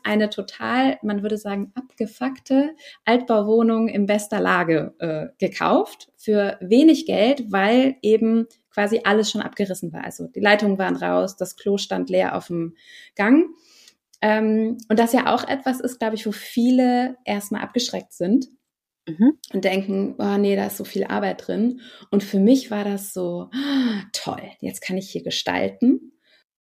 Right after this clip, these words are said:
Speaker 2: Ja, ich fand das auch voll gut, aber ich kann verstehen, dass viele Angst davor haben, klar.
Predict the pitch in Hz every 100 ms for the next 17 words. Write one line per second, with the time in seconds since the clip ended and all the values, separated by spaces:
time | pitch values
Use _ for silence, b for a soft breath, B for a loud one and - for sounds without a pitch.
0 | _ 151 139 196 220 - _ 381 160 -
1 | - - 165 143 143 143 170 226 294 294
2 | 311 - 220 165 160 - 202 135 147 -
3 | 143 - 143 139 139 139 - 165